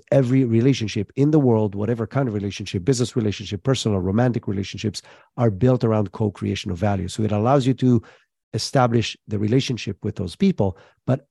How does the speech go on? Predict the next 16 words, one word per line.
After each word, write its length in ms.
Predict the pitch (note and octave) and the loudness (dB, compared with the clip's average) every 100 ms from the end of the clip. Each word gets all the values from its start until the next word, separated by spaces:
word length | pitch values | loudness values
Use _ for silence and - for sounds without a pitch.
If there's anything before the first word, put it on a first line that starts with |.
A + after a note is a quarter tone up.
| - | 2
also 640 | F#3+ G#3 - G#2 G2+ F#2+ _ _ _ _ | 4 4 2 0 0 -4 _ _ _ _
it, 140 | B2+ - - | -2 -2 0
by 180 | B2+ D#3+ | 2 4
definition, 680 | D#3 - D3+ D#3 A#2 G#2 | 2 2 2 2 0 0
makes 240 | G2+ A2+ - | -2 -4 -4
the 80 | A2+ | -8
content 480 | - B2+ A#2 G#2+ | -2 -2 0 -2
highly 420 | F2+ - B2+ C3+ B2 | -2 -2 2 4 4
relevant 440 | A#2 A2+ G#2+ G2+ | 2 2 0 -4
and 120 | F#2+ | -4
highly 280 | F#2 A2 G2+ | -2 -2 -2
valuable 400 | F#2+ G2+ F#2+ F#2+ | -2 -2 -2 -6
to 100 | A2 | -6
those 240 | F#2 F#2+ - | -6 -8 0
people. 400 | F#3+ - A2 - - _ _ | 0 2 0 -2 -10 _ _
And 420 | G#3 G#3+ E3+ E3 | 4 6 6 2